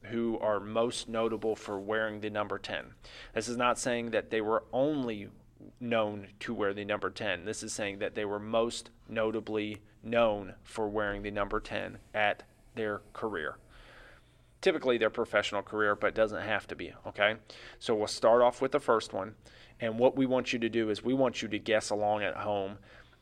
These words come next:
We will give you numbered facts, and whenever you know the answer, make sure you keep track of that number because Brandon's gonna miss all these tonight,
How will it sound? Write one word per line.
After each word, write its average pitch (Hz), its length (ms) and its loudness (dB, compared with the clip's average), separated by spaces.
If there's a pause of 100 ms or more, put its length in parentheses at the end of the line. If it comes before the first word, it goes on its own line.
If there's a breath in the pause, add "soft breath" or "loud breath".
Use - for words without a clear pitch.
(320 loud breath)
We 127 200 6
will 143 140 8
give 127 280 4
you 113 380 -2 (160)
numbered 127 560 4
facts, - 680 0 (320)
and 113 200 0
whenever 135 560 2
you 117 540 -2 (140)
know 117 260 2
the 123 220 -4
answer, 104 600 -4
make 113 200 0
sure 110 200 -2
you 104 120 -6
keep 107 240 -6
track 104 300 0
of 101 80 -10
that 104 220 4
number 113 440 2 (380 loud breath)
because 113 260 0
Brandon's 107 360 0
gonna 98 160 -4
miss 92 220 -6
all 76 160 0
these 69 160 -10
tonight, - 300 -12